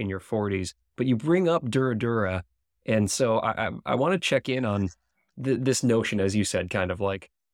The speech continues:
there's a, a bit of maybe a passing of the, the baton to the next generation. You spent some time with Adam. I'm curious,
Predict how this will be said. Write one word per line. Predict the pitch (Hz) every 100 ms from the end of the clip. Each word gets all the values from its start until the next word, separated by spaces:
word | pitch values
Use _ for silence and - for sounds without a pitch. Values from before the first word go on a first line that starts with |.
| _
there's | 127 107 101
a, | 107
a | -
bit | 107 113
of | 104
maybe | 107 101 104
a |
passing | 98 - 92 - 113
of | 95 90
the, | 104 90 90 - _
the | 113
baton | 107 107 107 101 98
to | 107
the | 104
next | 98 92
generation. | - 107 95 92 90 107
You | 98
spent | - 135 127
some | 127
time | 107 113 107
with | 95 -
Adam. | 104 98 98 98 - _ _ _ -
I'm | 147 170
curious, | - 196 196 160 127 113 -